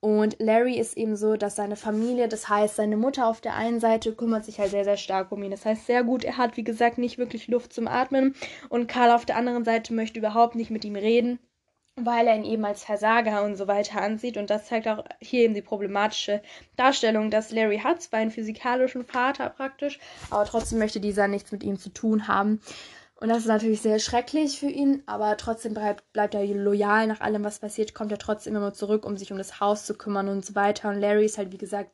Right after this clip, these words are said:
sehr isoliert, sehr abgespalten von der Familie. Also, ähm, er nimmt die Witze von seinem Vater einfach so mit und sie teilen halt einfach nicht dieselben Werte. Dann zur Peer Group, also zu den Gleichaltrigen, kann man sagen, dass eben Larry ein Außenseiter ist. Er ist weder,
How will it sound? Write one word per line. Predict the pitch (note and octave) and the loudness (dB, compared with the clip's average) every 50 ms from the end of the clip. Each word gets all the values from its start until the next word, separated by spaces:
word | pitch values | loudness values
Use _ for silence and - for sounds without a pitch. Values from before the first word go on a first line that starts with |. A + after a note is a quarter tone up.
| _ _ | _ _
sehr | - - - A#3 A3+ A3 A3 G#3+ G#3 G#3 - - | -14 0 4 4 6 6 6 4 4 4 2 2
isoliert, | G#3+ F#3+ - - G#3 F#3 G3 G3+ G#3 G#3 G#3 - - - - - - - - _ _ - | -2 -4 -4 -6 -8 -4 0 2 2 2 2 -2 -10 -18 -20 -18 -20 -20 -20 _ _ -16
sehr | A#3+ A3+ - A3 A3 - | -12 -6 -2 0 2 4
abgespalten | C4 C4+ C4+ - B3+ A3+ - - - A3 A3 - G#3+ A3+ | 4 2 2 0 -2 -2 0 2 4 4 4 4 2 -2
von | A3 - A#3 A3 | -2 0 0 2
der | G#3+ A3 G#3+ | 2 0 0
Familie. | - A#3 G#3+ G#3+ A3 A#3 B3 B3 C4+ C4 B3 A3+ A3+ - _ _ _ _ _ _ _ _ _ _ _ _ _ _ - - C#4+ | -2 -2 0 0 0 2 2 2 2 2 2 -2 -4 -8 _ _ _ _ _ _ _ _ _ _ _ _ _ _ -8 -6 -2
Also, | B3+ A3+ | 0 4
ähm, | - - A#3 A#3 A#3 A#3 A3 | 4 4 4 4 2 0 0
er | - A3+ | -2 0
nimmt | G#3+ A3 A3+ A3 - | 0 0 -2 -2 -2
die | A3+ A#3+ A3 G#3 G#3+ G#3 | 0 0 0 0 0 -2
Witze | A#3+ A#3 - B3 | -4 -6 -4 0
von | - A3+ A3 A3 | 2 2 4 4
seinem | A3 A3 A3 G#3+ G#3+ | 4 4 2 2 0
Vater | - B3+ A#3+ A#3+ A#3 A3+ A3 | 2 4 4 4 4 2 -2
einfach | G#3+ G#3+ G#3+ G#3+ - | -2 -2 -4 -6 -8
so | - - A3 A3 | -8 -8 -6 -4
mit | A3+ A3+ A#3 A#3 A3+ | -2 -2 -2 -2 -4
und | - G#3+ G#3 G3 | -6 -10 -10 -10
sie | G#3 G3+ | -12 -14
teilen | - - A3 G#3+ G#3+ G#3 G#3 | -8 -4 -2 -2 -2 -2 -4
halt | G#3 G3 | -4 -2
einfach | - - G3+ G#3 G#3 | -2 -2 -2 -2 -2
nicht | G#3 G3+ - - | -4 -4 -6 -8
dieselben | G3+ F#3+ F3+ G3 G3+ G3 F#3+ F3+ F3 | -10 -6 -4 -4 -4 -4 -4 -6 -4
Werte. | F#3 F#3+ G3+ G3+ - - - G3 G#3+ A#3+ A#3+ - - - - - - - - - _ | 0 2 2 2 0 -2 0 0 0 0 0 -4 -10 -20 -20 -20 -20 -20 -20 -8 _
Dann | - A#3+ B3 B3 B3 A3+ | 2 4 4 4 2 -2
zur | - B3 A3+ | -6 -8 -10
Peer | - - - C#4+ D4 | -8 -2 2 2 2
Group, | C#4+ C#4+ C#4+ D4 C#4+ - | 4 4 2 2 2 0
also | A3 G#3+ G#3+ G3+ G3 | -2 -2 -2 -4 -6
zu | - - - | -10 -8 -6
den | G#3+ G#3 | -4 -2
Gleichaltrigen, | G#3 A3+ A3+ A#3+ A#3 - B3 A#3 A#3 A#3 A#3 A#3 | 2 2 2 2 0 -2 -6 -6 -4 -4 -4 -4
kann | A3+ - - A3+ | -4 -4 -2 -2
man | G#3+ G#3+ G#3+ | 0 0 0
sagen, | G#3 G#3+ G#3+ G#3 | 0 0 -2 -2
dass | G#3 G#3 - | -4 -4 -6
eben | G#3 G3+ G3 | -8 -6 -6
Larry | G3 G3+ G3 G3 G3 | -6 -4 -4 -4 -4
ein | G3 G3 - | -6 -4 0
Außenseiter | - A3 A#3 A3+ - A#3+ A3+ A#3 A3+ A3 A3 | 0 2 2 2 0 0 2 2 2 2 2
ist. | G#3+ G#3 | -2 -4
Er | - - G3+ G3+ | -4 -4 -4 -4
ist | G3 - - - _ | -4 -6 -12 -16 _
weder, | G3 F#3 F#3 G3 G#3+ A3+ A#3 A#3+ A#3+ A#3 A#3 | -18 -12 -4 0 2 2 4 4 4 4 2